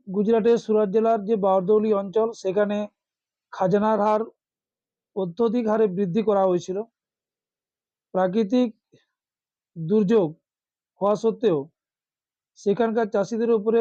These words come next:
অত্যধিক যে খাজনার হার বৃদ্ধি করা হয়, এই খাজনার হারের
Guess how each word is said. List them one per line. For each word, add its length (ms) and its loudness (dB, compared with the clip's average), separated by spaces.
অত্যধিক 380 -2
যে 100 4
খাজনার 440 -4
হার 180 0
বৃদ্ধি 400 0
করা 220 2
হয়, 160 -10
এই 140 2
খাজনার 460 0
হারের 300 0